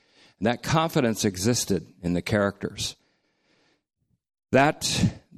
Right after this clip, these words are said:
deed, a great deed of salvation, done, is a deed that has been done in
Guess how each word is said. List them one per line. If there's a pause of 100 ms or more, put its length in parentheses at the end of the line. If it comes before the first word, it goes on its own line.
deed, (1080)
a
great
deed
of
salvation, (340)
done, (680)
is
a
deed
that
has
been
done
in